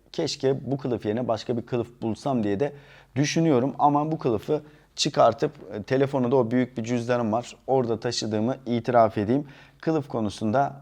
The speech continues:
mutlaka kendi kılıfını değil de başka bir kılıf kullansanız çok iyi olur. Telefonda beni kendisine aşık eden en önemli özelliklerden bir tanesi. Ya çünkü söylerken yani nasıl söyleyeceğimi bilemiyorum.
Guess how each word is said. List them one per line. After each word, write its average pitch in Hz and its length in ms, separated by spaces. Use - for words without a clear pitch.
mutlaka 127 680
kendi 135 280
kılıfını 104 420
değil 120 180
de 117 120
başka 120 320
bir 110 140
kılıf 127 280
kullansanız 104 600
çok - 240
iyi 87 80
olur. - 280
Telefonda 202 720
beni 175 200
kendisine 180 520
aşık 160 400
eden 117 260
en 208 120
önemli 131 440
özelliklerden 139 840
bir 143 60
tanesi. 123 320
Ya 123 220
çünkü 139 340
söylerken 143 600
yani 110 260
nasıl 165 220
söyleyeceğimi 131 680
bilemiyorum. 95 560